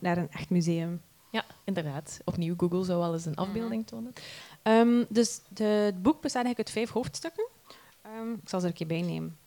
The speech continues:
Speaker 2: Eén,
Speaker 1: Dus
Speaker 2: twee, drie, vier en vijf.
Speaker 1: Eén, twee, drie, vier en vijf. Dat klopt inderdaad. Eh, het is eigenlijk, ja, vijf delen en dan kleine hoofdstukjes ertussen. Het eerste deel vindt, speelt zich eigenlijk af in de lente. Dan het tweede in de zomer, denk ik, van datzelfde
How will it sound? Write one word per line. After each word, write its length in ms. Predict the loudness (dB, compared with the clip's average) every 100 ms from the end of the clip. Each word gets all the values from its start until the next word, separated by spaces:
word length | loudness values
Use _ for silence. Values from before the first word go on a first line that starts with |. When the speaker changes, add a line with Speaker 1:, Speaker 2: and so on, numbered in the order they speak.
| _ _ _ _ -16 -6
Speaker 2:
Eén, 100 | -2
Speaker 1:
Dus 80 | 0
Speaker 2:
twee, 160 | -2
drie, 200 | -4 -6
vier 160 | -6 -8
en 160 | -8 -8
vijf. 160 | -12 -14 _ -4
Speaker 1:
Eén, 140 | -2
twee, 140 | 0
drie, 140 | 2 4
vier 100 | 4
en 80 | 2
vijf. 260 | 0 0
Dat 140 | -2 0
klopt 200 | 0 2
inderdaad. 380 | 4 4 2
Eh, 120 | 4 4
het 260 | 4 0
is 80 | -4 0
eigenlijk, 220 | 0 0
ja, 220 | 4 4
vijf 220 | 8 6 6
delen 240 | 2 2
en 80 | 0
dan 140 | -4
kleine 240 | -2 0 0
hoofdstukjes 400 | 0 -4 -4 -4
ertussen. 400 | -2 -2 -2 -6 -8 -20 -14 -6
Het 200 | -6 -2
eerste 380 | 2 2 2 2
deel 400 | 4 6 6 6
vindt, 300 | 4 4 -4
speelt 340 | -8 -4 -2
zich 80 | -2
eigenlijk 140 | -4
af 100 | -2
in 80 | 0
de 60 | 2
lente. 480 | 2 2 2 0 -2 -10 -20 -8
Dan 140 | 0 0
het 100 | 2
tweede 300 | 6 8 10
in 120 | 10
de 140 | 10
zomer, 380 | 10 10 8 4 0 -2
denk 160 | 0 0
ik, 360 | -2 -6 -14 -18 -6
van 440 | 2 4 6 4
datzelfde 80 | 0